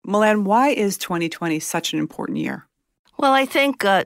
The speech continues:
Speaker 2: twenty twenty, besides being a new year, obviously, is a special year in terms of women's progress, something you and I care very deeply about.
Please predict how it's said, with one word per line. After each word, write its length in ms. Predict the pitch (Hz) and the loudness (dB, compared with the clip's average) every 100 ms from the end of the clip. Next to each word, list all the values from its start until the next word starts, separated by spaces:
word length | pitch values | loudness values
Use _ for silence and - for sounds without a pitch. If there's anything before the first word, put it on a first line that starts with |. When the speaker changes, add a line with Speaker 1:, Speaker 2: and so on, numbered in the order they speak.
| - | -2
Speaker 2:
twenty 320 | - 233 202 | -2 0 0
twenty, 320 | 190 - 202 185 | 0 0 0 0
besides 520 | 147 - 196 190 170 | -2 0 2 0 0
being 300 | 190 180 165 | 0 2 2
a 60 | |
new 140 | 165 170 | 2 2
year, 320 | 165 202 185 | 0 2 4
obviously, 840 | 151 143 156 147 - 160 160 120 | 4 4 0 0 0 2 0 0
is 220 | 175 170 175 | -2 -2 0
a 60 | |
special 420 | - 247 247 202 | 0 0 0 0
year 380 | 175 160 160 160 | 0 2 2 2
in 180 | 143 156 | 2 -2
terms 400 | - 180 170 151 | 0 0 0 0
of 140 | 147 | -2
women's 340 | 170 175 151 147 | -2 0 0 -2
progress, 640 | - 151 139 127 - - - - - - - | 0 0 0 0 -2 -4 -8 -14 -20 -18 -6
something 500 | - 180 175 165 160 | 0 0 0 0 2
you 180 | 165 | 2
and 100 | 156 | 2
I 200 | 156 151 | 4 2
care 340 | 160 - 160 147 | 0 -2 0 0
very 300 | 165 185 208 | 0 0 0
deeply 460 | 160 170 160 147 | -2 -4 -2 -2
about. 440 | 147 147 143 147 | 0 2 2 2